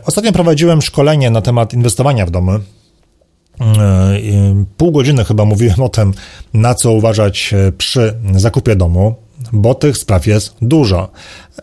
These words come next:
Przykładowo okna. Czy nie są porysowane okna? Czy nie są porysowane szyby? Czy są wszystkie uszczelki dobrze zrobione? Czy parapety, e, o-, są odpowiednią stronę zwrócone? E, czy są dobrze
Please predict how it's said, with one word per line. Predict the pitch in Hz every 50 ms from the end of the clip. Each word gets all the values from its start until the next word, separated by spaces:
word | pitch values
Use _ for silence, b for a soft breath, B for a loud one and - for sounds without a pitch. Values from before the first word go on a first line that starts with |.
| - _ _ - - _ _
Przykładowo | - - 233 - 240 208 151 107 90 85 87 - - _
okna. | - 117 - - 95 82 82 - - - - - - 143 139 -
Czy | - - 147 143 131
nie | 110 98
są | - - 107 104 104 95
porysowane | - 107 104 92 - 95 90 90 101 123
okna? | 131 - - - 92 - b b b b
Czy | _ - 104
nie | 98 87
są | - 98 98
porysowane | 104 101 92 - 101 98 92 95 95 98 107 - - -
szyby? | - - - 180 170 120 98 87 90 - B B B B B B B B
Czy | - - 180
są | 165 180 170
wszystkie | - - 120 - - 120 117
uszczelki | 127 117 - 151 151 143 -
dobrze | 113 107 98 101 92
zrobione? | 87 90 90 90 87 87 90 92 90 B B B B B B
Czy | - 107
parapety, | - 127 127 131 127 - - - 120
e, | 107 123 143 127 127 156 131 104 107 117 -
o-, | 123 147 139 120
są | 107 - - 120 113 120 113 - - - 156 - 120 135 -
odpowiednią | - 123 - 143 117 117 107 104 113 117
stronę | - - 104 92 90 95 92 92 92 98 101
zwrócone? | 104 98 98 98 110 123 110 - 135 120 101 95 95 - B B B B B B B B B B B -
E, | - 92 90 90 90 90 92 92 - -
czy | - - 110
są | 95 113 117
dobrze | 104 95 87 90 98 95 95